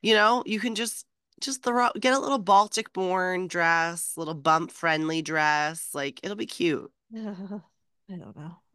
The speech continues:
Speaker 2: I have some, <laughs> two people in my mom group are mailing me things that they are not gonna wear anymore for
Speaker 1: Oh,
Speaker 2: me.
Speaker 1: that's perfect.
Speaker 2: So I'm like, "Okay." So, and they're both, Gia and Anya, both former guests on the show. We're both like,
Speaker 1: We love to see it.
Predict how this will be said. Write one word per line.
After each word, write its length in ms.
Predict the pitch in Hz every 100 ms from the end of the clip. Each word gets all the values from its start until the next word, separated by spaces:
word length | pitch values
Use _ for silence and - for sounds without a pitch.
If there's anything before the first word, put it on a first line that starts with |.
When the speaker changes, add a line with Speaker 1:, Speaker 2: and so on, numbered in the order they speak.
| _
Speaker 2:
I 100 | 190
have 120 | 202
some, 160 | 202 240 220 -
<laughs> 200 | 254 -
two 140 | 349
people 280 | 339 302 240
in 300 | 226 185 185
my 120 | 185
mom 220 | 165 160
group 180 | 165 165
are 80 | -
mailing 300 | 165 - 98
me 100 | -
things 420 | - - 202 - -
that 140 | 160
they 100 | 143
are 80 | 139
not 160 | 85
gonna 120 | - -
wear 140 | 95
anymore 280 | 69 143 -
for 80 | -
Speaker 1:
Oh, 200 | 247 226
Speaker 2:
me. 0 |
Speaker 1:
that's 220 | 220 -
perfect. 720 | 254 240 156 127 78 - - 170 _ _ _
Speaker 2:
So 140 | _ 220
I'm 60 |
like, 220 | 190 190 -
"Okay." 400 | 196 196 - 196
So, 280 | - 185 -
and 120 | - 214
they're 120 | 208
both, 280 | 202 202 -
Gia 260 | 180 185
and 180 | 190 202
Anya, 260 | 160 90 165
both 220 | 165 180
former 240 | - 180
guests 220 | 180 120 -
on 100 | -
the 80 |
show. 240 | - - 180
We're 100 | 180
both 200 | 190 220 -
like, 120 | -
Speaker 1:
We 40 |
love 220 | 202 202
to 140 | 208 262
see 300 | - 226 226
it. 440 | 160 143 107 -